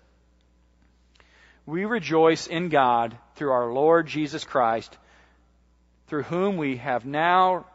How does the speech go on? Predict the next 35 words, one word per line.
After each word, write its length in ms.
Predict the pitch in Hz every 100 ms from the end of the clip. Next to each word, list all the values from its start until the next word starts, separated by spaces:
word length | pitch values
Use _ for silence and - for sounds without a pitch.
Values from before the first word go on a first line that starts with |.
| _ -
received 600 | 135 - 165 165 160 -
the 80 | 135
reconciliation." 920 | 143 151 - 143 135 120 104 87 - _ _ _ _ _ _ _ _ _ _
Paul 260 | 214 247
here, 420 | 220 233 214 196 - - 170
uh, 40 |
other 220 | 170 226
places 280 | - 208 -
in 60 | 165
Scripture 360 | - 185 185
says, 520 | - 175 160 165 - - _ _ _ _ _ _ _ _ _ _ _ _ _ 143
"I 80 |
say 180 | 151 202
rejoice, 460 | 202 156 196 233 208
and 100 | 185
again 240 | 175 240
I 100 | 233
say 220 | 202 233
rejoice." 800 | 208 185 185 156 117 - - - _ _ _ _ _ _ _
And, 160 | 214 208
and 160 | 202
here 200 | 185 269
he's 120 | 262 -
saying, 280 | 220 196
"Rejoice 540 | 190 180 214 269 294 330
in 140 | 220
this 180 | 202 -
main, 480 | 202 240 269 269 220 196
this 160 | 180
one 280 | 202 262 285
main 240 | 269 247
reason 520 | 220 240 240 165 170 - - -
that 140 | 202 208
in 180 | 254
Christ, 640 | - 269 254 214 214 -